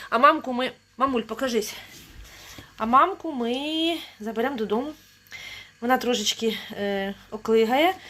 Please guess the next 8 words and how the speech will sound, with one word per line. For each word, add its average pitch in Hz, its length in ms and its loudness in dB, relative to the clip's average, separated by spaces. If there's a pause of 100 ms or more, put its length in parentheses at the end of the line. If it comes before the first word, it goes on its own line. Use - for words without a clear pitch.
(560)
а - 160 2
вона 254 240 4
вж-, - 240 -4
і 277 80 -4
так 175 240 2
вже 202 120 -4
трошки 202 380 -8
поправилась. 180 720 0